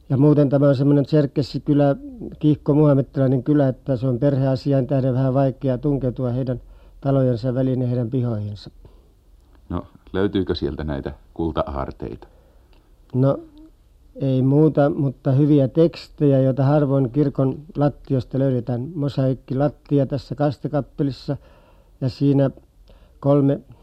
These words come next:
Speaker 1: pitkää tekstiä, jossa on, on kyllä kirkkohistorian puolelta kan-, tuommoista kiinnostavaa sisältöä.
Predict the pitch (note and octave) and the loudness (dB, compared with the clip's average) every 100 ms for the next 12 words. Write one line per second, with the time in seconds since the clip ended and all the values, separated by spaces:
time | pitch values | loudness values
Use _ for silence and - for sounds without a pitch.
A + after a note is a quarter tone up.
0 | _ - C3+ - C3+ B2+ D3+ D3+ - - | _ -6 -6 -4 -2 0 0 -2 -4 -6
1 | C#3+ C3+ C#3 C#3+ C3 - C3+ C#3 - - | 0 0 0 -2 -4 -2 -2 -2 -6 -20
2 | - _ _ C#3+ C#3 A#2+ C#3+ C#3+ C3+ - | -20 _ _ -6 -6 -4 0 0 0 2
3 | D3+ - C3 C3 - C#3 C#3 B2 C#3 B2+ | 0 2 0 0 -2 0 2 2 0 2
4 | C3+ C#3+ C#3 - - _ _ _ - - | 0 0 -2 -4 -12 _ _ _ -20 -20
5 | - - - C3 C3 B2 - C3+ C3 - | -20 -20 -6 -2 -2 -2 -4 -2 -2 -4
6 | - C3+ B2+ - B2+ B2+ A#2 C#3 C#3+ A#2 | -2 -2 -2 -4 -2 -2 -2 -2 0 -2
7 | - B2 | -2 -4